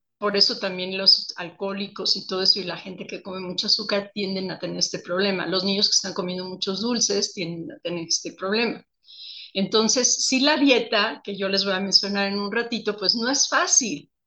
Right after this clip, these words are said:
Pero te digo una cosa, no es fácil ni es rápido, pero es la salida. Y yo se los puedo asegurar, porque si yo salí, ustedes pueden salir.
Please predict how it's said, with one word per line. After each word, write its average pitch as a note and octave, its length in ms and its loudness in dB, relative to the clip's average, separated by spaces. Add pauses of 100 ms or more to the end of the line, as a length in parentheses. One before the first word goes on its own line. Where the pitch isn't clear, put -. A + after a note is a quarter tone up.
(340)
Pero F#3 220 0
te G#3+ 140 2
digo B3 160 0
una C#4 240 2
cosa, A3+ 260 -2
no A3+ 160 -2
es D4+ 160 2
fácil D4 380 0
ni B3 80 -2
es B3 160 -4
rápido, C4+ 500 -6
pero A3+ 220 -10
es C4+ 180 -8
la D4 140 -4
salida. G#3+ 640 -4
Y G3 120 -2
yo A3+ 140 0
se C4 140 0
los G#3+ 280 0
puedo A#3 220 4
asegurar, A3 560 2
porque - 180 -8
si G3 200 2
yo G#3 120 0
salí, A#3+ 320 2
ustedes G#3+ 440 0
pueden F#3+ 180 -10
salir. F3+ 380 -6